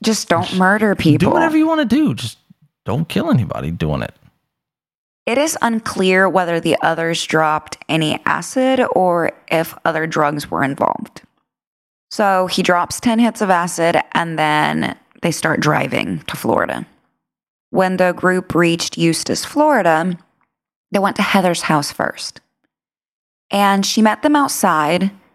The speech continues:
Speaker 1: not, like, directly outside her house. She, like, walked a little ways, like, down the road from the house. Then she got in the car, and Rod and Scott got out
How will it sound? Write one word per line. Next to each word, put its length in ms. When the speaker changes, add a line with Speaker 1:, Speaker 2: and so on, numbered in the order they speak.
Speaker 1:
not, 260
like, 200
directly 440
outside 340
her 120
house. 320
She, 260
like, 300
walked 440
a 100
little 340
ways, 640
like, 140
down 220
the 80
road 260
from 200
the 100
house. 520
Then 140
she 180
got 200
in 120
the 80
car, 600
and 180
Rod 460
and 180
Scott 560
got 180
out 440